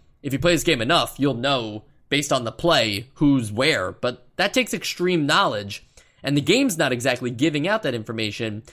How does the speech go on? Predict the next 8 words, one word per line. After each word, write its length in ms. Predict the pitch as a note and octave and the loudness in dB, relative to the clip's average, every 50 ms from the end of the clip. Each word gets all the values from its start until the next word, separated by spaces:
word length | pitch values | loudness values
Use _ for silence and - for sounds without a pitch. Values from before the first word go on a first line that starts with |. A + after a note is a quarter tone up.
| _ _ _ _ | _ _ _ _
So 140 | - - E3 | -4 -2 0
there's, 200 | F3 A3 A#3 A#3+ | 0 0 0 0
like, 140 | B3+ A#3+ A3 | -2 -2 -2
a 80 | G#3+ | -2
lot 280 | F3+ E3 D#3+ F3+ G#3+ B3 | -2 -2 0 0 0 0
of, 340 | B3 A#3 G3 D#3+ - - - _ _ _ _ _ _ _ _ _ _ _ _ _ _ - - | -2 -2 -4 -6 -8 -12 -18 _ _ _ _ _ _ _ _ _ _ _ _ _ _ -20 -8
you 140 | - F3+ F3+ | -2 0 2
know, 300 | E3+ D3+ C3+ B2+ A#2+ - | 2 2 2 0 -2 -6